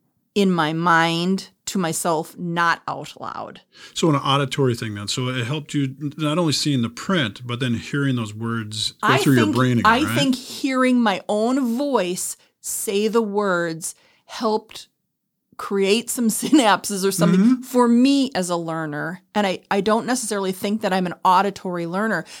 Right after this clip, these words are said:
Speaker 1: but when difficult content came up, that was the one way that I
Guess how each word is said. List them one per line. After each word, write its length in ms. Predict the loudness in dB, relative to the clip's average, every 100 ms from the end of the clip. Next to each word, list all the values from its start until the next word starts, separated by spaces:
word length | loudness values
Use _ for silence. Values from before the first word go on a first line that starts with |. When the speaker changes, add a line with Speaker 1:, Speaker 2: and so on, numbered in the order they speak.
| -6
Speaker 1:
but 160 | -6 -6 _
when 280 | -2 0 0
difficult 560 | 0 -2 0 -2 -4 -6
content 680 | -2 0 2 0 -2 -4 -8
came 320 | -6 -4 -4
up, 360 | -2 -2 -4 _ -20 _
that 220 | 0 2 2
was 180 | 0 2
the 100 | -2
one 580 | 0 -4 -2 0 0
way 440 | 0 0 0 -4 -8 _ _
that 160 | -4 0
I 300 | 0 0